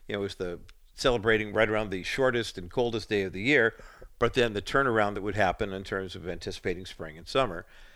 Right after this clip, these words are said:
But Jesus basically stepping into the darkest part of human history and saying, "I'm now here, com-, you know, the people living in darkness," Isaiah tells us, "have seen a great light." And so,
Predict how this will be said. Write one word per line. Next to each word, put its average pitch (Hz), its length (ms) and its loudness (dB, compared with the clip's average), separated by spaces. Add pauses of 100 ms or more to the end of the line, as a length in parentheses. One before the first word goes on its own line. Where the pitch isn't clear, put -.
(340)
But - 360 2 (440)
Jesus 143 460 0
basically 113 400 2
stepping 120 440 0
into 113 200 -6
the 98 160 -6
darkest 104 540 2
part 104 180 6
of 92 80 -2
human 92 240 -8
history 98 500 -4
and 92 320 -8
saying, 95 480 -4
"I'm 87 400 -8
now 95 280 -2
here, 95 160 -6
com-, 87 180 -10 (260)
you 104 80 -8
know, 90 80 -4
the 95 100 -6
people 113 340 -2
living 107 240 -2
in 98 80 -8
darkness," 123 500 0
Isaiah 82 300 -8
tells 76 280 -8
us, - 140 -12
"have 87 100 -12
seen 110 160 -6
a 101 60 -6
great 113 220 2
light." 156 240 -4 (880)
And 113 160 2
so, 123 400 6